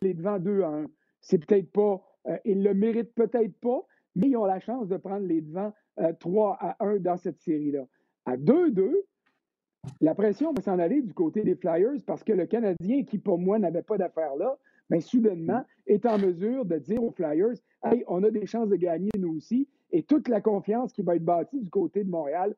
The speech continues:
Speaker 1: pourrait grandement aider dans la deuxième portion de la série.
Speaker 2: Je veux pas te relancer, mais je veux apporter une, une nuance, puis je veux voir si tu continues dans ta théorie. Pour moi,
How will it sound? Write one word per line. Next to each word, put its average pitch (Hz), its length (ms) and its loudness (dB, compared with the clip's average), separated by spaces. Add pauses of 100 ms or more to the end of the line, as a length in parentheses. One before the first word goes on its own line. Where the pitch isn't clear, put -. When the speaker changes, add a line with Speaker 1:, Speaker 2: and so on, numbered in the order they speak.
(240)
Speaker 1:
pourrait 196 260 2
grandement 202 380 0
aider 180 260 0
dans 196 120 -2
la 156 140 -2
deuxième 185 460 -2
portion 147 360 -6
de 139 80 -4
la 120 80 -6
série. 104 340 -14 (1040)
Speaker 2:
Je 107 200 -2
veux 151 200 4
pas 214 160 0
te 202 120 -4
relancer, 139 680 -2
mais 117 80 -4
je 120 40 0
veux 175 80 6
apporter 185 720 0
une, 147 420 -2
une 147 240 -2
nuance, 170 360 0
puis 127 100 -8
je 123 60 -2
veux 143 120 0 (200)
voir 165 200 2
si 143 140 -8
tu - 80 -14
continues 151 380 0
dans 143 120 0
ta 120 140 -2
théorie. 110 440 -2 (760)
Pour 160 220 8
moi, 185 380 0